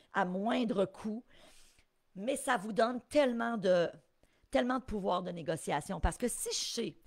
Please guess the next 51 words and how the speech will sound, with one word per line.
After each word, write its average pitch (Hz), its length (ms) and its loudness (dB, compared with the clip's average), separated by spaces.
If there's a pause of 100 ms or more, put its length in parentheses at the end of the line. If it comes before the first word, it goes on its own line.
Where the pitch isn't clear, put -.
(280)
qu'en 254 160 4
moyenne, 277 680 0 (240)
dans 226 200 4
les 277 160 -2
six 294 320 -4
derniers 202 300 0
mois, 160 360 -4 (240)
les 254 220 2
triplex 294 720 0
à 302 140 6
Rosemont 240 600 0 (240)
se 294 220 2
sont 277 200 2
vendus 233 440 2 (120)
en 165 140 -4
moyenne, 190 680 0 (560)
je - 100 -20
vais 170 100 -2
dire 160 160 -6
n'importe 170 360 -6
quel 151 120 -4
chiffre, 214 300 -4 (540)
six - 260 -4
cent 262 220 0
quatre-vingt-quinze 175 720 -4
mille 180 160 -6
dollars. 139 400 -6 (240)
Ok ? 131 100 -12
C'est 196 300 -6
une 165 80 -6
moyenne, 156 400 -4
là. 120 80 -20 (1040)
Évidemment, 214 340 -4
quand 226 220 -2
on 185 100 -4
dit 196 100 -6
une 214 60 -4
moyenne, 202 540 -2
ça - 120 -6
veut 170 80 -6
dire 180 120 -2
qu'il - 100 -2
y - 20 -2
en 170 40 -6
a 175 80 0
qui - 60 -8
se 202 80 -10
sont 180 180 -2
vendus 165 240 0
moins 180 200 -2
cher 214 360 2